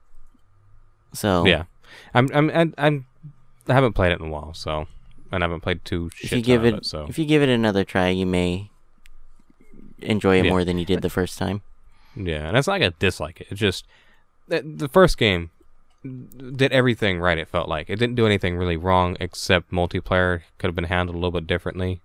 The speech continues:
Speaker 2: like getting parties first or something like that. Whatever the multiplayer issue was, I fucking forgot what it was at this point. There was
Speaker 1: Um,
Speaker 2: something they did wrong that everybody complained about.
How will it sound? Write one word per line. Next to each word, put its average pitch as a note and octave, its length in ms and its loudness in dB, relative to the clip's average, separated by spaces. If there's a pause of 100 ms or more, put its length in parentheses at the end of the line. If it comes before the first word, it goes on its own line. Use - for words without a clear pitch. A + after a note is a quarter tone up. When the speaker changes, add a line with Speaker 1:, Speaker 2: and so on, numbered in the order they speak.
(140)
Speaker 2:
like D#2+ 180 -8
getting E2 260 -6
parties E2+ 380 0 (100)
first - 540 -4 (600)
or G2 80 -6
something F#2 180 -4
like F2+ 140 -4
that. F#2 160 -4
Whatever A2+ 280 2
the F#2+ 180 2
multiplayer F2 520 -2
issue E2 220 -6
was, D#2+ 180 -6
I E2 100 -4 (120)
fucking - 400 -6
forgot F2 260 -4
what E2 100 -6
it D#2+ 60 -10
was E2 160 -12
at E2 60 -18
this F2+ 140 -12
point. D#2 280 -12 (140)
There - 100 -18 (440)
was A#2+ 100 -6
Speaker 1:
Um, G#2+ 320 4
Speaker 2:
something G#2+ 240 -2
they D#2+ 100 -4
did D#2+ 160 -10
wrong D#2 300 -4
that D#2+ 260 -4 (220)
everybody F2 320 0
complained D#2+ 360 -6
about. D#2 300 -6